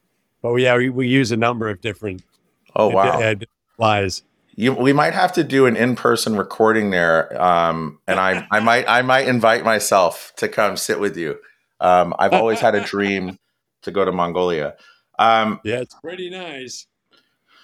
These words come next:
Speaker 2: so for most of the properties that I would look at in your book, um, online, the ones I've experienced, they seem to be in very lush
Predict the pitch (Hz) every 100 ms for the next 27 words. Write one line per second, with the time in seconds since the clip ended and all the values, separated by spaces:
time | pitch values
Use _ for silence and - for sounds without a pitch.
0 | _ _ - 175 170 170 165 185 349 247
1 | 196 190 156 151 147 135 131 120 120 113
2 | 123 123 110 104 113 117 113 107 107 110
3 | - - _ - 104 101 107 117 113 107
4 | 104 104 104 98 110 107 110 104 104 -
5 | 113 113 104 90 - 110 107 151 175 123
6 | 120 104 90 110 110 101 87 90 95 113
7 | - - -